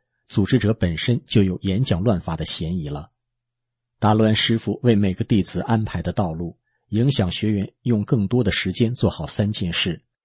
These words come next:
起到的作用和旧势力是一样的。而且在群里要么解释师父的讲法，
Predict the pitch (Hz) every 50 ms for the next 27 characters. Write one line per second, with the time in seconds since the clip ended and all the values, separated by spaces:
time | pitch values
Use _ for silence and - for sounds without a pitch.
0 | _ _ _ _ _ _ - - - 104 92 117 107 104 98 - 131 107 98 101
1 | 95 90 - - - - 107 101 - - 117 92 - - - 87 95 92 - -
2 | - 101 85 76 76 82 104 98 82 76 69 67 67 - _ _ _ _ _ _
3 | _ _ _ _ _ _ _ _ _ _ _ _ _ _ _ _ - 92 95 104
4 | - - 95 87 - - _ _ _ _ - - 139 120 - - - 107 110 143
5 | 113 90 - - _ - 123 123 113 98 101 95 - - 90 78 - - 87 -
6 | - - 139 131 131 - 120 87 82 - - 85 78 87 110 - 170 151 - -